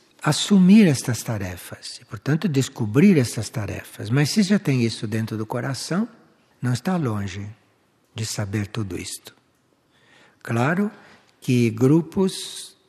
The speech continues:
grupos especiais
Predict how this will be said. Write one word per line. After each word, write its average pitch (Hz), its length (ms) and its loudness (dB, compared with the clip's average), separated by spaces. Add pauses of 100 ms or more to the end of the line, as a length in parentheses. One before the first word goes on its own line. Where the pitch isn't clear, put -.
(480)
grupos 120 800 -2
especiais 127 1040 -4